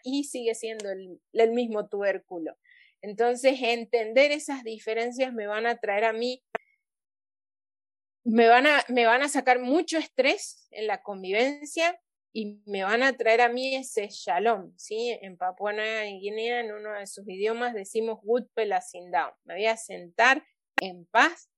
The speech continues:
con Dios y con los demás, ¿sí? Así que, bueno, espero de que, em, este haya sido un resumen, eh, eh,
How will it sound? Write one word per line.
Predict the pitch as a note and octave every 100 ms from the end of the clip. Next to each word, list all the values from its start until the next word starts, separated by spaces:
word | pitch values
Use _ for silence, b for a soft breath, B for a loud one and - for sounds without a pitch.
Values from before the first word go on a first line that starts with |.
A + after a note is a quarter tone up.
| _ _ _ _ -
con | G3+ G#3
Dios | C#4+ A#4+ B4 E4
y | B3
con | A3 G3+
los | F#3+
demás, | F3+ F#3 E3 -
¿sí? | - A3
Así | G3 - F#3+
que, | G3+
bueno, | G3+ E3+
espero | F#3 - G#3+ A3
de | G#3+ F#3+
que, | F#3+ F#3 F#3 _ _ _ _ _ _
em, | F#3+ F#3 F#3 F3 E3 - _ _ - _ _ _ _ _ _ _ -
este | G#3+ - G#3 G#3
haya | - A3 A3 G#3
sido | A#3+ A#3+
un | A#3 A3
resumen, | G#3 - C4 B3+ C4 B3+ A#3+ _ _
eh, | F3+ F3 F3 E3+ -
eh, | F3+ E3+